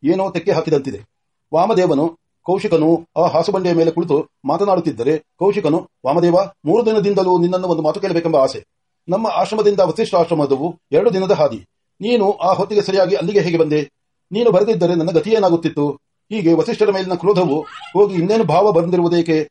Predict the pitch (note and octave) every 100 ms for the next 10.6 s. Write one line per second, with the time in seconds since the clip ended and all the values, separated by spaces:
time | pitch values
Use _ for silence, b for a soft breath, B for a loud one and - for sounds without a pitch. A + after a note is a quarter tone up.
0 | _ _ C3 F3 A3+ G#3+ G#3 F3 E3 -
1 | - C#3 G#3 F#3+ E3 E3 D#3 C#3 A2 -
2 | - - - _ _ _ _ _ _ _
3 | _ _ _ _ _ _ _ _ _ E3
4 | G#3+ F#3+ F3+ G#3+ - D#3 - _ _ _
5 | _ _ - G#3+ F3+ C#4 C4+ A#3+ A3+ G3+
6 | A3+ F#3+ F#3 F3 F3+ A#2+ - B _ _
7 | _ _ _ _ - E3+ A3 A#3 A3+ A3
8 | G3+ F#3+ F3+ E3 F#3 G#3 F#3+ E3+ F#3+ G3
9 | E3+ E3+ E3 D#3+ D3+ D3 D#3 E3+ F3 D3
10 | C#3+ C#3+ C3 C3+ A#2 F#2